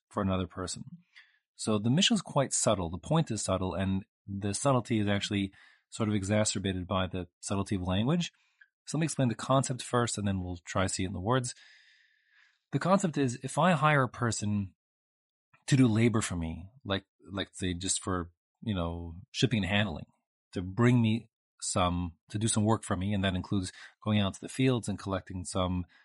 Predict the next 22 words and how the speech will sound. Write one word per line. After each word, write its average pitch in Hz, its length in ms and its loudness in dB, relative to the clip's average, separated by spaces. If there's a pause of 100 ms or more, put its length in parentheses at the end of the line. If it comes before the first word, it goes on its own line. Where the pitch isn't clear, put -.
(180)
you 101 60 -4
know, 95 120 0
wild 90 680 -2 (720)
produce, 110 360 2
which 95 120 -4
is 87 160 -4
not 87 260 0 (180)
restricted - 400 -6
under 95 120 0
the 92 100 -4
rules 92 240 -2
of 85 100 -10 (220)
Shemitah, 113 400 0
meaning, 90 220 0
like, 87 140 -4
it's - 140 -18
not 90 200 -4
under 92 160 -4
the 87 180 -4 (640)
restrictions 101 380 -4
of 87 60 -6
Sfichin. 160 500 -2